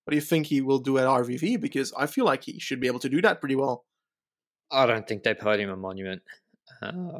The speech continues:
Speaker 2: just, uh, no, I don't, I don't see it. Um,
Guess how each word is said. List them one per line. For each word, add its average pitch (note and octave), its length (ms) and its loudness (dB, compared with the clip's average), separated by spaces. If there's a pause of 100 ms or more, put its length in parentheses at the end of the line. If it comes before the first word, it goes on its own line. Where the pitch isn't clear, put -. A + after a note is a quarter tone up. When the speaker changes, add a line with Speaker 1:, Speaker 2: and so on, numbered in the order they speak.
Speaker 2:
just, B3+ 400 0
uh, A#3+ 80 -2 (220)
no, G#2+ 160 0 (320)
I A#1+ 60 -10
don't, A1+ 200 -10 (100)
I F#2+ 100 -10
don't D2+ 160 -12
see - 180 -4
it. B1+ 140 -14 (380)
Um, C#2+ 380 -8